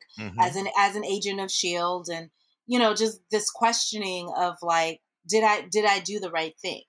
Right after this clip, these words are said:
Speaker 2: You know what I
Speaker 1: Yeah, and
Speaker 2: mean?
Speaker 1: he has some
Speaker 2: Yeah.
Speaker 1: survivor's guilt, a lot of survival's, su-, survivor's guilt too.
Speaker 2: A lot. A
Speaker 1: Especially
Speaker 2: lot.
Speaker 1: concerning Nat.
Speaker 2: Yeah, you know what I
Speaker 1: But
Speaker 2: mean?
Speaker 1: the,
Speaker 2: And,
Speaker 1: the thing
Speaker 2: mm-hmm.
Speaker 1: about Clint that I really, I really relate to this because it's kind of like the way I feel when people are,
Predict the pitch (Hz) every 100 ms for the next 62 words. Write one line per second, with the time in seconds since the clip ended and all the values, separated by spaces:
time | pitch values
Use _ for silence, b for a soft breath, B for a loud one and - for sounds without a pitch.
0 | _ _ _ _ _ 190 196 185 175 139
1 | 123 170 190 214 165 135 127 110 131 170
2 | 113 95 87 98 92 - 104 98 127 127
3 | - 98 95 92 90 87 - _ - 104
4 | - - 101 101 92 90 87 95 87 -
5 | - 107 131 180 180 180 180 165 - -
6 | - - 175 - 165 160 160 156 143 -
7 | 104 98 95 92 98 95 90 - _ _
8 | _ 196 220 180 - _ _ 202 196 180
9 | 180 135 151 175 151 156 160 - 131 233
10 | 175 190 160 165 - - 147 143 - 123
11 | 120 107 123 113 127 123 123 - 135 135
12 | 160 165 127 107 113 113 - 95 90 87
13 | - - 107 117 104 98 101 110 107 -
14 | - 131 127 113 107 - 104 104 101 98
15 | - 104 101 92 90 95 101 98 92 95